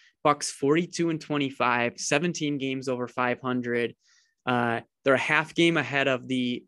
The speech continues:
Philadelphia seventy-sixers, uh, but the seventy-sixers have played three less games than the Bucks. So, um, if they would win their next game, then they would end up being the two seed and the Bucks would be the three. So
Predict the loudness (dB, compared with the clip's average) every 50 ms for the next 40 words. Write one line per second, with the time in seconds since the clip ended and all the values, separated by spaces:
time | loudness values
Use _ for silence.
0 | _ -2 0 0 2 2 0 0 0 0 -2 -2 0 -2 -2 -4 -2 -2 -4 -6
1 | -4 0 0 0 0 0 0 2 4 6 6 4 2 0 -8 _ _ _ _ _
2 | _ _ _ -4 -2 0 0 0 0 0 -2 -2 -2 -2 2 2 4 4 2 0
3 | 0 0 -2 -2 0 -2 -4 -2 0 0 -2 -2 -2 -2 0 2 4 4 4 4
4 | 4 2 0 -4 _ _ _ _ _ _ _ _ _ _ _ _ _ _ _ _
5 | _ _ _ -20 -20 _ _ -20 -12 -6 -4 -4 -2 0 2 0 0 0 -2 -4
6 | -4 -2 -4 -4 -4 -4 -6 -4 -2 -2 -2 -2 -2 -4 -6 -2 2 2 4 4
7 | 4 2 0 -2 _ -20 _ _ _ -4 -2 0 0 0 -2 -4 -8 -12 _ _
8 | _ _ 0 0 0 2 4 6 8 8 8 6 6 6 4 4 4 6 4 4
9 | 4 4 2 2 0 -4 -2 0 0 2 2 0 0 -2 -2 -2 0 0 2 2
10 | 2 0 0 0 0 0 -2 -2 -2 -2 -2 -2 -4 -4 -4 -4 -4 -4 -4 -2
11 | -2 -2 -2 0 -2 -2 -4 -2 -2 -2 -2 -4 -8 -8 -6 -6 -8 -8 -8 -8
12 | -6 -4 -2 -2 -2 -2 -2 -2 -2 -2 -2 -4